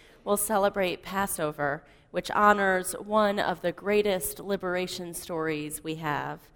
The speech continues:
the deliverance of the people of Israel from enslavement by a cruel Pharaoh. Most of you, I imagine, know at least the bones of this story, the Cliff Notes version.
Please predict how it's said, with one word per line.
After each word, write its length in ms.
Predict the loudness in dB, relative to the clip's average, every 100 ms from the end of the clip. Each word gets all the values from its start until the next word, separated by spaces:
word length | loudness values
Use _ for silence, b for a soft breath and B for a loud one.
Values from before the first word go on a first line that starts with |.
| b b b b b -4
the 80 | -2
deliverance 760 | 2 2 2 4 4 2 -2
of 140 | 0
the 100 | 0
people 420 | 0 -2 -2 2 2
of 140 | 2
Israel 600 | 0 -2 -2 0 0 -2 -6
from 240 | -4 -4
enslavement 920 | -6 -6 -6 -4 -6 -6 -8 -10 -12 -16
by 100 | -14
a 140 | -14
cruel 580 | -16 -16 -8 -6 -6 -8 -14
Pharaoh. 400 | -14 -8 -6 -6 -12 _ _ _ _ _ _ _ _ B B B 6
Most 340 | 8 8 6
of 140 | 2 2
you, 320 | 2 6 6
I 160 | 4
imagine, 680 | 4 4 6 4 4 0 0
know 260 | 4 6 6
at 240 | 6 2
least 360 | 0 -4 -4 0
the 120 | 0
bones 760 | 6 8 8 6 0 -2 -2 -2
of 260 | 0 -2
this 200 | -2 -2 -4
story, 520 | -6 -8 -4 -4 -2
the 160 | -2 -2
Cliff 360 | 0 -2 -2 -2
Notes 380 | -4 -2 -6
version. 640 | -4 -4 -4 -6 -12 -12